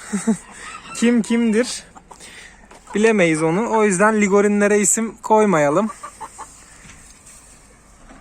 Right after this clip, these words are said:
Şu Ligorine benzer kara tavuk. Buna bir isim koyabiliriz. Sonracığıma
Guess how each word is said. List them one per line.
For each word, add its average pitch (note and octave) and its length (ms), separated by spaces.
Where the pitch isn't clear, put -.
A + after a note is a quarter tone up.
Şu - 560
Ligorine G3 580
benzer F3 380
kara D#3+ 260
tavuk. E3 420
Buna G3+ 260
bir G3+ 80
isim F#3 360
koyabiliriz. D#3 760
Sonracığıma E3 920